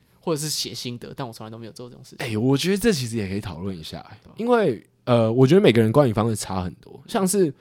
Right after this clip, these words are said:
Speaker 2: 假如说这部片我看第二次，
Speaker 1: 嗯。
Speaker 2: 那我，我跟看第一次的心态不一样。我，
Speaker 1: 嗯。
Speaker 2: 我不知道你看电影是不是可以沉浸在里面的人。
Speaker 1: 其实我还是算是啊。
Speaker 2: 对啊，因为
Speaker 1: 这也是安慰自己的一个原因。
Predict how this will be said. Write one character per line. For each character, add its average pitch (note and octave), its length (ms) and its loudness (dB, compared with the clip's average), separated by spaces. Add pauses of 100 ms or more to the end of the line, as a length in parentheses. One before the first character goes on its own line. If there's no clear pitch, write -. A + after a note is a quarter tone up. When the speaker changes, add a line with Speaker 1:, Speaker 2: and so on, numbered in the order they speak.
(300)
Speaker 2:
假 A2+ 140 4
如 A#2+ 60 4
说 D#3 180 8
这 D#3+ 100 6
部 D3+ 80 8
片 C3+ 220 4
我 D#2+ 80 -8
看 A2 240 -2
第 G2 140 0
二 F2+ 100 0
次， - 320 -10
Speaker 1:
嗯。 - 240 -20
Speaker 2:
那 F#3+ 120 -4
我， F3+ 180 2
我 A2 80 4
跟 A#2+ 160 -2
看 C#3 160 0
第 A#2+ 120 0
一 A#2 40 2
次 A2+ 100 -4
的 G#2 80 0
心 G2+ 160 -6
态 F#2+ 160 -4
不 F2 160 -10
一 - 60 -16
样。 - 120 -14 (140)
我， C#3+ 160 -4
Speaker 1:
嗯。 A#2 180 -18 (140)
Speaker 2:
我 C3 80 2
不 D#3+ 80 8
知 - 20 12
道 G#3 100 8
你 B2+ 60 4
看 C3+ 160 2
电 C3 140 2
影 F#2+ 80 -4
是 A#2+ 100 -2
不 A#2+ 60 2
是 A#2 60 2
可 A#2 80 0
以 F#2 40 -2
沉 F2 200 -8
浸 F#2 180 -6
在 F2+ 100 -2
里 - 100 -10
面 D2 140 -12
的 - 100 -20
人。 - 120 -20 (180)
Speaker 1:
其 - 120 -10
实 A#3+ 40 -2
我 A3+ 120 0
还 B2 120 -6
是 C#3 80 -8
算 C#3 220 -6
是 B2 200 -14 (100)
啊。 - 60 -20 (240)
Speaker 2:
对 A2+ 100 4
啊， F#2+ 200 2
因 G3 80 8
为 A3+ 80 10
Speaker 1:
这 F3+ 60 -4
也 C#3 60 -6
是 D3 120 -8
安 B2+ 180 -6
慰 B2+ 100 -8
自 B2 100 -14
己 B2 40 -18
的 G#2 80 -16
一 F#2 60 -18
个 G2 40 -18
原 F2+ 160 -18
因。 - 100 -20